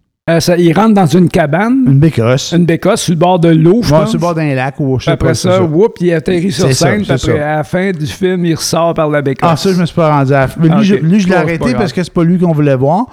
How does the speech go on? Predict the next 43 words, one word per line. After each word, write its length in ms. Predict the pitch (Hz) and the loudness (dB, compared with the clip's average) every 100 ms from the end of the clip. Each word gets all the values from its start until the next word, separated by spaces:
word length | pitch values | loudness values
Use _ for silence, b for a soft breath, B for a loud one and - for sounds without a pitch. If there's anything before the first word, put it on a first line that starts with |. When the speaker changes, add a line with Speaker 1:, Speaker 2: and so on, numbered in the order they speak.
| - | -6
Speaker 1:
Ok. 120 | 135 | -4
Speaker 2:
Puis 220 | 139 165 | 0 2
l'autre 160 | 160 196 | 4 2
Speaker 1:
Mais 80 | 180 | 2
Speaker 2:
qu'on 80 | 180 | 2
Speaker 1:
il 60 | |
est 40 | 180 | 2
Speaker 2:
est 60 | |
Speaker 1:
bon 60 | 175 | 2
Speaker 2:
allé 80 | 180 | 0
Speaker 1:
aussi. 320 | 165 220 208 - | -2 -4 -6 -4
Speaker 2:
Puis, 160 | 160 | -4
ouais, 240 | 135 160 165 | 0 0 2
il 40 | |
est 40 | 143 | 2
bon, 180 | 175 | 0
mais 80 | 135 | 0
on 80 | 123 | 0
va 140 | 127 | 0
l'écouter. 400 | 139 139 - 117 - | 0 -2 -4 -4 -2
Fait 100 | 151 | -2
que 100 | 190 | 0
tout 100 | - | 0
ça 80 | |
pour 120 | 330 220 | 0 0
vous 100 | 165 | 2
dire 220 | 180 220 | 2 2
que 240 | 180 185 214 b | 2 2 0 b
Simon 460 | _ - - 151 240 | _ -4 0 2 2
Leblanc, 460 | 147 101 117 190 170 | 2 0 0 0 -2
si 280 | - - 156 | -4 -6 -2
bol, 360 | 117 156 147 101 95 | 0 0 0 -4 -6
il 80 | |
est 60 | 107 | -6
super 680 | - - 240 185 156 131 117 | -6 -4 -4 -2 0 0 -2
bon. 300 | 139 156 131 B - | 0 -2 -4 B -4
Speaker 1:
Ben, 140 | 185 | 0
Speaker 2:
il 40 | 143 | 2
est 60 | 147 | 2
un 20 | |
méchant 460 | 160 214 - 320 240 | 0 0 0 0 0
personnage. 840 | 143 135 147 120 143 170 110 104 | -2 0 0 0 0 0 0 0
Il 140 | 135 | 0